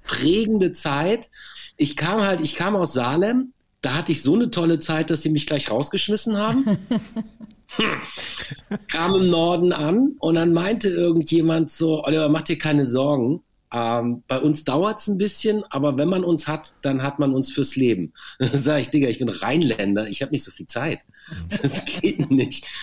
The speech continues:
Wir müssen das hier gleich erledigen.“ Ich hatte anfangs Startschwierigkeiten in Lund, aber das hat sich nachher dann alles relativiert,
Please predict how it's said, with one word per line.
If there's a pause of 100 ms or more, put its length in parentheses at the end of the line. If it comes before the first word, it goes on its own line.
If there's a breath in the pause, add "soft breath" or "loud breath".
(180 loud breath)
Wir
müssen
das
hier
gleich
erledigen.“
Ich
hatte (120)
anfangs
Startschwierigkeiten
in
Lund, (460 loud breath)
aber
das
hat
sich
nachher
dann
alles
relativiert,